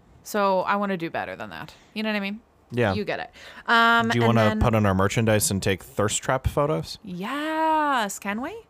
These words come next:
Speaker 2: Yeah.
Speaker 1: Let's.
Speaker 2: Yeah.
Speaker 1: We could just, yeah. Write that down. He's,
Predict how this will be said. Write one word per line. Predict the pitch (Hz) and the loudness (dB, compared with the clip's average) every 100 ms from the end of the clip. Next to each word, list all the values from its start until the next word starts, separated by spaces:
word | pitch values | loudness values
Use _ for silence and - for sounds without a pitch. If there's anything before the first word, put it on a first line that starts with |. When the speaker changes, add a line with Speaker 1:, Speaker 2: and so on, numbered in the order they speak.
| - | -2
Speaker 2:
Yeah. | 101 92 104 - _ _ _ | 2 2 -2 -10 _ _ _
Speaker 1:
Let's. | 240 415 427 - - - _ _ | 2 4 4 0 -12 -12 _ _
Speaker 2:
Yeah. | 117 98 87 _ _ - - - | 0 0 0 _ _ -20 -14 -4
Speaker 1:
We | 254 | -2
could | 285 | 0
just, | - - _ - | -4 -10 _ -12
yeah. | 175 160 160 _ _ _ _ _ _ - | -10 -10 -12 _ _ _ _ _ _ 0
Write | 220 226 | 0 2
that | 220 | 0
down. | 170 143 170 _ _ _ _ _ _ _ _ _ _ _ _ _ _ _ _ _ _ _ _ _ _ _ - | 0 -2 -6 _ _ _ _ _ _ _ _ _ _ _ _ _ _ _ _ _ _ _ _ _ _ _ -8
He's, | 208 196 | -6 -6